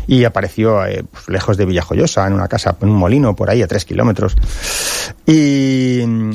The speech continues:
así que le falta una línea, pero pone Quinto Manlio, eh,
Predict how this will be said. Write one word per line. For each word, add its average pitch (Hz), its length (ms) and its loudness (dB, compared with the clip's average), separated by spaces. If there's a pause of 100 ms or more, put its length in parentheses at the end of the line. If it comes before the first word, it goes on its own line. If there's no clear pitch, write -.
(100)
así - 140 -8
que 131 80 0
le 123 80 0
falta 127 220 0
una 120 120 0
línea, 101 240 -2
pero 104 160 0
pone 117 220 2
Quinto 180 380 2
Manlio, 135 600 2 (840)
eh, 110 1160 2